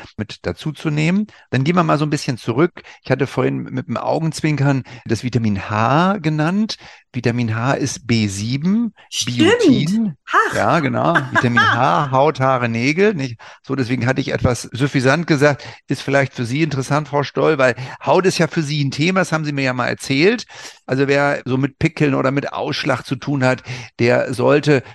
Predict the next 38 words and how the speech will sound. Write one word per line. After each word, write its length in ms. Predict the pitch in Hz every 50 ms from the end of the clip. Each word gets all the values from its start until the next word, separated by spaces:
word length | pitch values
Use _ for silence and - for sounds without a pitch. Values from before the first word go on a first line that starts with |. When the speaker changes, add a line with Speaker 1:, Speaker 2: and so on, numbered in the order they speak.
| - _
Speaker 1:
vielleicht 280 | - 135 131 135 127 -
nicht 160 | - 131 139
nur 140 | 143 135 -
Speaker 2:
<laughs> 0 |
Speaker 1:
Vitamin 380 | 131 - 131 127 131 131 123
C 280 | - - - 160 165 170
nehmen. 180 | 165 160 147
Beim 160 | 131 131 127 123
Vitamin 320 | 131 - 131 131 127 123
C 240 | - - 156 151 139
hatte 140 | 139 143 139
ich 60 | 123
das 160 | - 139 123
damals 320 | - 135 127 135 139 131 127
ja 100 | 135 120
schon 200 | - 143 135 123
erwähnt. 380 | 120 117 107 127 135 147 139 - - 139 - - - 139 - -
Und 140 | 123 120 -
Zink 240 | - 160 170 175
spielt 260 | - - - 147 139 131
sicherlich 420 | 139 127 - 131 123 127 120 -
auch 300 | - 131 170 - - -
mit 120 | 185 170
einer 120 | - - 147
Rolle. 240 | - 135 139 139 135 - - _ _
Zink 280 | - - 143 156 143
spielt 200 | - - 143 135
ja 80 | - 123
überall 360 | - 139 131 127 120 120 120
da 160 | - 113 113
eine 140 | 127 139 139
Rolle, 280 | 120 117 123 123 131 117 - 139 139 127 117 -
wo 160 | - 135 131 135
Entzündungen 640 | 131 123 - - 180 196 202 190 175 156 147 139 - - 139 - _ _
im 140 | - 147 139
Spiel 400 | - - - - 139 147 151 143
sind 240 | 120 135 139 139 135
und 280 | 123 123 123 123 -